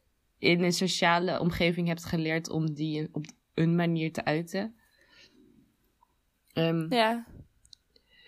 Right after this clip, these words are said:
Speaker 1: maar ik denk dat het uiteindelijk misschien wel te maken heeft met, eh, sociale vaardigheden.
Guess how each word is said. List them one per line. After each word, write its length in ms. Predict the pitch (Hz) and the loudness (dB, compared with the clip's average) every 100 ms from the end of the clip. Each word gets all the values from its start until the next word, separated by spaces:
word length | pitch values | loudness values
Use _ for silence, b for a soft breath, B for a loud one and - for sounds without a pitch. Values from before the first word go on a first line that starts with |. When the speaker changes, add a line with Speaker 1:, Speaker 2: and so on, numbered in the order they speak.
| B B | B B
Speaker 1:
maar 140 | 185 | 10
ik 80 | 196 | 10
denk 140 | 220 | 8
dat 120 | 254 247 | 6 6
het 100 | 233 | 4
uiteindelijk 460 | 180 - 208 196 | 6 6 6 4
misschien 360 | 185 170 196 175 | 2 2 2 4
wel 340 | 170 175 180 | 4 4 2
te 120 | 175 180 | 2 2
maken 280 | 165 170 | 2 2
heeft 260 | 165 156 - | 2 2 2
met, 360 | 165 151 - - _ - | 0 -2 -6 -20 _ -8
eh, 340 | 156 151 147 147 - _ _ _ _ _ _ - | -4 -2 -2 -4 -8 _ _ _ _ _ _ -14
sociale 600 | - 160 156 - 147 147 | -4 -2 -2 0 0 0
vaardigheden. 720 | - 131 - - - - - | -2 -2 -2 -6 -6 -8 -10